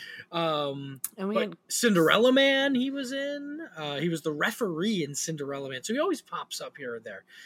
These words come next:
Speaker 1: But Apollo thirteen, he was in. Um, Austin Powers, The Spy Who Shagged Me, he was
Speaker 2: <gasps> Oh,
Speaker 1: in.
Speaker 2: yep, that rang a
Speaker 1: Yep,
Speaker 2: bell.
Speaker 1: yep.
Speaker 2: Yep.
Speaker 1: He's the radar operator when they were like, "Schlong,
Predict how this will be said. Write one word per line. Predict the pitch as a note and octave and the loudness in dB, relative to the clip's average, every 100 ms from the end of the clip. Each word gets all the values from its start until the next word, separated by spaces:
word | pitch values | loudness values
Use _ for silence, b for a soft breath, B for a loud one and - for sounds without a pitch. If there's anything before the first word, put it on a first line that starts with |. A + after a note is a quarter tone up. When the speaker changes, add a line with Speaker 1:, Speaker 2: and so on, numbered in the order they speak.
| B B - | B B -4
Speaker 1:
But | E3 | -4
Apollo | - - F#3+ G3 G3 | -4 -8 -4 -2 -2
thirteen, | - F3+ D#3+ - D#3+ C#3+ C#3 | -2 -6 -6 -8 -8 -8 -10
he | C#3 - C#3+ | -14 -14 -10
was | B2 B2+ | -10 -12
in. | C3 B2 A#2+ B2 B B B B - | -10 -8 -8 -14 B B B B -10
Um, | B2 A#2 A2+ - | -6 -6 -8 -8
Austin | D#3+ F3+ F#3+ | -4 -4 -4
Powers, | E3+ D#3+ D#3+ | -4 -2 -2
The | - | -2
Spy | C#3 - D3 | -10 -8 -6
Who | C3+ B2+ | -6 -8
Shagged | - F3+ F#3 F3+ F#3+ | -6 -2 -2 -2 -4
Me, | G3+ G3+ G3 | -2 -2 -4
he | F3 F#3+ | -4 -4
was | F#3 F3+ | -4 -2
Speaker 2:
<gasps> | |
Oh, | F#3 E3+ F3 F3 | 0 2 2 2
Speaker 1:
in. | G3+ | 0
Speaker 2:
yep, | F3+ F3+ _ | -2 -4 _
that | F#3+ F#3 | -8 -6
rang | D#3+ D3+ | -6 -6
a | D#3 | -4
Speaker 1:
Yep, | D#3+ | -4
Speaker 2:
bell. | F3 F3 - | -4 -14 -4
Speaker 1:
yep. | F#3 | -2
Speaker 2:
Yep. | E3+ - | -2 -4
Speaker 1:
He's | D#3 D#3 | -8 -4
the | D3 | -2
radar | C#3 D3 D#3+ D#3+ D#3+ E3+ | 0 0 2 4 6 6
operator | F3 F3 E3 E3 E3+ F3+ | 6 6 6 8 6 6
when | E3+ D3+ C#3+ | 4 2 2
they | C#3+ | 0
were | C#3 | -2
like, | C#3 D3+ | -4 -4
"Schlong, | - - G4+ G4 C#4 D#3 | -4 -6 -8 -6 -4 -4